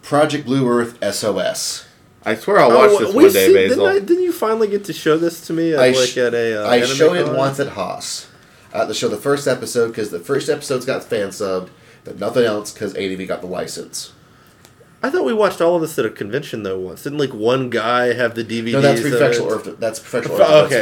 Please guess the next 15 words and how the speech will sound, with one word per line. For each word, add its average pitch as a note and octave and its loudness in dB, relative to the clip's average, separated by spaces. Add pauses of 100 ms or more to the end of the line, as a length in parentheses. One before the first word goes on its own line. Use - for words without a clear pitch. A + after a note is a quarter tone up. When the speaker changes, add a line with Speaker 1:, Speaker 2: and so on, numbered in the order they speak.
Speaker 1:
Festival. C3 0
Speaker 3:
okay, G2 -6 (160)
okay. A2+ -4
Speaker 1:
This - -2
is B2+ -8
different. - -2 (680)
Um, G#2 -2 (200)
this C#3+ 0
one C#3+ -2
is A2+ -4
actually, A#2+ -4
it's G#2+ -6
a G#2+ -6
much, - -10 (420)
it's, A#2 -10